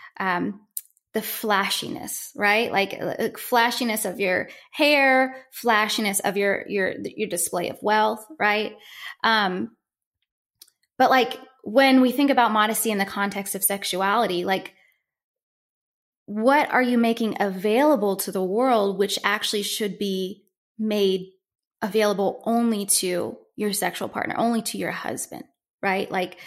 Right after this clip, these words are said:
I don't want the world to see the part that I've made available to my husband,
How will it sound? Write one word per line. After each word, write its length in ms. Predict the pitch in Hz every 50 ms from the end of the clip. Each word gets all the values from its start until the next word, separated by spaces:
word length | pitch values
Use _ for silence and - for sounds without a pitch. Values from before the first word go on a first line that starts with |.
| - - - - - -
I 160 | 247 269 311
don't 220 | 339 330 311 262
want 260 | 285 285 285 269 277 269
the 80 | 247
world 840 | 226 214 220 208 214 220 247 269 294 302 277 240 202 185 185 185 - -
to 100 | 220 196
see 340 | - - 202 190 180 196 185
the 120 | - 202
part 420 | 202 - - 196 196 185 - -
that 240 | - 190 185 175 - - - _ -
I've 220 | 196 220 196 196
made 280 | 220 214 208 214 208 196
available 420 | 196 180 190 190 185 180 180 - -
to 120 | - 185
my 120 | 175 165
husband, 580 | - 185 - - 175 180 - - - - -